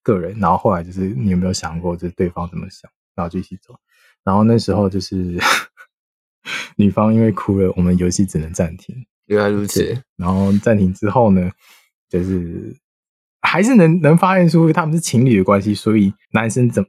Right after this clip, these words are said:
Speaker 1: 知道怎么样哄她，怎么样讲一些对的东西，然后
Speaker 2: 哦，对单身狗来说，这是，
Speaker 1: <laughs>
Speaker 2: 就真的无法理解了。
Speaker 1: 那个就是，是每一个情侣不一样，每一个人情侣共同话题不一样，
Speaker 2: 哦，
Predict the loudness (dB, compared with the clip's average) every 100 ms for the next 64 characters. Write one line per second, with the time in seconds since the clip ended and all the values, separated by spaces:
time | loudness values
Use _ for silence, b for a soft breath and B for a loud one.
0 | _ 0 2 2 -2 -4 -2 0 -4 -8
1 | -16 -16 -6 -4 -4 -8 -20 _ -10 -6
2 | -4 -4 -6 -10 -8 -8 -6 -6 -6 -8
3 | -10 -10 -12 -14 -6 -4 -2 0 0 0
4 | -4 -2 -2 2 2 0 -2 -2 -4 -2
5 | -2 0 -4 -4 -2 0 0 0 -2 -2
6 | -6 -4 0 2 4 4 4 0 0 2
7 | 2 _ -6 -2 -2 0 2 2 0 -2
8 | 0 0 0 2 0 0 -2 0 -2 -2
9 | -10 -10 -12 -10 -4 -4 -6